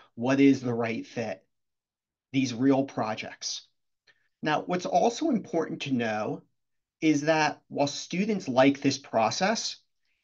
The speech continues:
it also is providing real value to you. Now, for those of you who are involved in H R, I think we've all heard the term skills-based hiring.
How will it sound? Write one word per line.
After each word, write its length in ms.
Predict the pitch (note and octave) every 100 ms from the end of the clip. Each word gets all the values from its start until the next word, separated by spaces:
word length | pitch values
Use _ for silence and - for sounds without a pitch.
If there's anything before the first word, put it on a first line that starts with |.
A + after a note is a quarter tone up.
| -
it 140 | D3
also 400 | - E3 F3+ A#3
is 80 | G3+
providing 600 | - C#3+ C#3+ C#3+ C#3 B2
real 220 | B2 C3+
value 420 | C3 A#2+ A#2+ A#2+ A#2+
to 140 | A#2
you. 300 | G#2 F#2+ - _ _ _ _ _ _ _ _
Now, 100 | C#3
for 140 | C#3 D3
those 260 | E3 F3+
of 100 | F#3
you 240 | D#3+ D#3+ D3
who 140 | D3
are 140 | D3
involved 420 | C#3 C#3 C#3 C#3+ D3
in 80 |
H 320 | C3+ C#3+ C3+ D3
R, 100 | C3+
I 80 |
think 200 | A#2+ B2+
we've 120 | B2+ C3
all 160 | C#3
heard 220 | C3+ C#3
the 80 | C#3
term 300 | A#2+ B2+ B2
skills-based 760 | - - C#3 C#3 C#3+ C#3+ B2+ -
hiring. 520 | A#2+ A#2 G#2+ - -